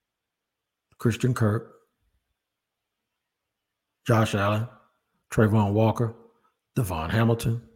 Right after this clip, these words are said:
We'll give you a quick update on him at the end of the show. Tyson Campbell, Andre Cisco, Rashawn Jenkins, Foye Oluokun, and Devin Lloyd. Now, I just named half the damn team, right? Yeah, but that's what good teams do.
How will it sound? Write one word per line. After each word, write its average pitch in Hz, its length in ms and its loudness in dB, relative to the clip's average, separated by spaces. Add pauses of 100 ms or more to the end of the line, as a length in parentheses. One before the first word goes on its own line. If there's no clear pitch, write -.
(120)
We'll 117 120 -6
give 98 80 -4
you 101 60 -4
a - 40 -12
quick 127 160 4
update 113 360 0
on 95 60 -2
him 110 160 2
at 98 60 -4
the - 100 -6
end 98 80 -2
of 95 80 -4
the 95 60 -6
show. 123 340 2 (1400)
Tyson 101 340 0
Campbell, 120 480 4 (320)
Andre 104 320 2
Cisco, 95 580 -4 (200)
Rashawn 92 400 -4
Jenkins, - 440 -10 (100)
Foye 92 300 0
Oluokun, 80 640 -6 (100)
and 82 140 -8
Devin 80 300 -6
Lloyd. - 220 -12 (600)
Now, 120 240 8
I 120 60 12
just 107 280 2
named 110 320 4
half 92 240 0
the 85 80 -6
damn 82 260 -4
team, 98 280 2
right? 92 280 -2 (1000)
Yeah, 175 300 8 (360)
but 135 160 6
that's 156 340 6
what 147 300 8
good 156 220 10
teams 147 260 8
do. 135 300 8